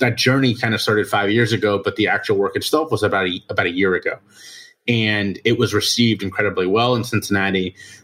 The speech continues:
There really wasn't that much, "Oh, let's not talk about it." You know, it was, you had to push, don't get me wrong. I mean, people weren't like, "Yes, let's talk about mental health or addiction," but you had, you could have the conversation.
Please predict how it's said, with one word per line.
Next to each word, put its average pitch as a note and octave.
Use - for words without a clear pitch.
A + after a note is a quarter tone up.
There A2
really A#2+
wasn't G#2+
that G#2
much, G#2
"Oh, G#2
let's G2
not F#2
talk -
about F#2+
it." F#2+
You A2+
know, G2+
it A#2
was, A2
you C#3+
had B2
to -
push, C3
don't G#2+
get A2
me F#2
wrong. G#2
I G2
mean, G2+
people A2
weren't G2+
like, F#2+
"Yes, A#2
let's B2
talk B2
about A2+
mental B2+
health B2+
or G2+
addiction," A2
but A2+
you A#2+
had, A#2
you C3
could A#2
have A2
the G2
conversation. F2+